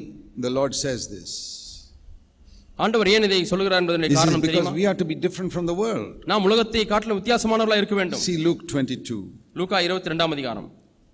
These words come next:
Speaker 1: It says, verse twenty-four, "There was a dispute among them who is to be the greatest."
Speaker 2: அவர்களுக்குள்ளே த-, நம்மிலே யார் பெரியவனாய் இருப்பான் என்பதை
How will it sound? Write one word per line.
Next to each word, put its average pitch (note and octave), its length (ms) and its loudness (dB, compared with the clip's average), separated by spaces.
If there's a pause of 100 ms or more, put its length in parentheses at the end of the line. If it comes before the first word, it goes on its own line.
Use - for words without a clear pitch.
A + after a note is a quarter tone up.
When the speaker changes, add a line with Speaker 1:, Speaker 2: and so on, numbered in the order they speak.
(760)
Speaker 1:
It G#2 120 -10
says, E3+ 160 0 (120)
verse D3+ 200 0
twenty-four, C#3 420 0
"There C3 120 0
was A#2+ 160 -4
a - 100 -2
dispute D3+ 460 0
among B2 240 2
them A#2+ 200 0
who C3 140 0
is - 140 -4
to A#2+ 100 -6
be B2+ 120 -2
the A2+ 120 -4
greatest." G2+ 460 -8 (260)
Speaker 2:
அவர்களுக்குள்ளே G3 440 4 (180)
த-, E3 140 4
நம்மிலே G3+ 280 6
யார் G3+ 240 4
பெரியவனாய் G#3 380 4
இருப்பான் G3 300 0
என்பதை F#3 200 0